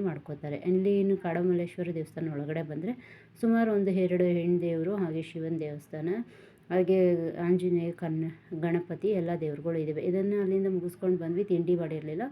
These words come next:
ಅಲ್ಲೇ ವಿಜಯನಗರ ಸ್ಮಾಲ್ ಪ್ಲೇಟ್ಸ್‌ಗೆ ಹೋಗಿ ಟಿಫನ್ ಕೂಡ ಮಾಡಿಕೊಂಡು ಈ ದಿನನ ನಾನು ಈ ಒಳ್ಳೆ ಕಾಫಿಯೊಂದಿಗೆ ಎಂಡ್ ಮಾಡ್ತಿದ್ದೀನಿ.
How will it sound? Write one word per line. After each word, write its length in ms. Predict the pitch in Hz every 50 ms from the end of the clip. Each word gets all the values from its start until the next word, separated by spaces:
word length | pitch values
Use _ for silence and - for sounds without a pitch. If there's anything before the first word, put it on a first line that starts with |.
| - - - - - - - - 196
ಅಲ್ಲೇ 160 | 202 208 208
ವಿಜಯನಗರ 540 | 202 190 175 180 185 185 185 175 170 170 180
ಸ್ಮಾಲ್ 340 | 175 175 175 165 165 170
ಪ್ಲೇಟ್ಸ್‌ಗೆ 360 | 170 - 165 156 151 - - -
ಹೋಗಿ 200 | 165 160 175 175
ಟಿಫನ್ 340 | 180 165 151 165 160 160
ಕೂಡ 140 | 160 - 151
ಮಾಡಿಕೊಂಡು 600 | 151 151 151 147 143 147 - 165 180 214 285 330
ಈ 200 | 311 254 226 208
ದಿನನ 280 | 185 185 175 175 170 185 180
ನಾನು 140 | 175 160 170
ಈ 160 | 196 190 175
ಒಳ್ಳೆ 300 | 160 156 156 156 156 147
ಕಾಫಿಯೊಂದಿಗೆ 760 | - - - 160 165 165 - 180 165 156 156 151 151 147 180 226
ಎಂಡ್ 260 | 226 196 170 160 156 151
ಮಾಡ್ತಿದ್ದೀನಿ. 420 | 143 143 - - 143 147 160 180